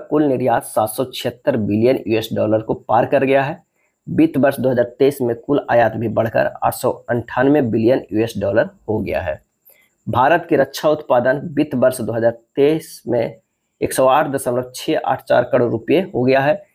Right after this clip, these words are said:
शीर्ष पच्चीस हथियार निर्यातक देशों की सूची में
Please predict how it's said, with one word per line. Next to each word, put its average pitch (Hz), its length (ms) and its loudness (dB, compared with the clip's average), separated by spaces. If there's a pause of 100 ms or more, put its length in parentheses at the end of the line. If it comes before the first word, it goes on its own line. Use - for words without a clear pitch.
(260)
शीर्ष 214 320 0
पच्चीस 185 540 0
हथियार 156 400 2
निर्यातक 139 480 0
देशों 131 360 -4
की 127 120 -14
सूची 131 340 -6
में 185 200 2